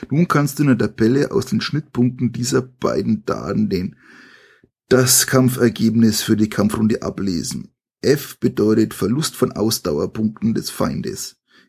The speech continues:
E W bedeutet Verlust. Okay, wunderbar. Das heißt, unser Gegner hatte ja,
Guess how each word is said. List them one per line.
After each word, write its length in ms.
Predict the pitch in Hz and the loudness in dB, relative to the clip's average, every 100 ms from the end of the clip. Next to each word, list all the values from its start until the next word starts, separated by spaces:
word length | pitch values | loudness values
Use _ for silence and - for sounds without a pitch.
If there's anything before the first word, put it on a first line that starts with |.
| - | 0
E 240 | 110 98 | 2 4
W 180 | 117 139 | 4 2
bedeutet 560 | - 120 113 110 107 | 0 0 4 4 4
Verlust. 460 | 101 - 143 190 - | 0 -2 -2 -4 -6
Okay, 240 | - 131 - | -6 -4 -4
wunderbar. 920 | 104 104 98 - - 76 80 107 160 - _ _ _ _ _ _ _ _ - - | 0 0 0 -4 -6 -6 -2 2 0 0 _ _ _ _ _ _ _ _ -14 -6
Das 160 | 98 | -2
heißt, 400 | 110 117 127 - _ _ _ _ _ _ _ _ _ _ _ _ _ | 2 2 0 -6 _ _ _ _ _ _ _ _ _ _ _ _ _
unser 360 | - 123 117 110 | 4 6 6 4
Gegner 640 | 98 120 127 135 156 151 | 2 4 4 4 4 4
hatte 220 | 135 123 131 | 4 6 6
ja, 360 | 123 120 113 | 6 4 2